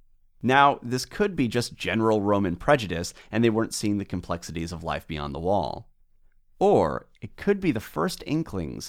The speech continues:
of what would later be hinted at in the Pictish Chronicle and elsewhere, namely,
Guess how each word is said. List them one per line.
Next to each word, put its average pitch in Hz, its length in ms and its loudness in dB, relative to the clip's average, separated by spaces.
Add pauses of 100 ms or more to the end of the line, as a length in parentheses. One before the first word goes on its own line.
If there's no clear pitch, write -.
of 95 140 -6
what 98 160 0
would 104 120 -2
later 117 280 -2
be 113 140 -6
hinted 135 360 -2
at 78 300 -2
in 98 80 -4
the 95 80 -4
Pictish - 380 -10
Chronicle 87 540 -2
and 85 100 -4
elsewhere, - 560 -4 (840)
namely, 101 680 -2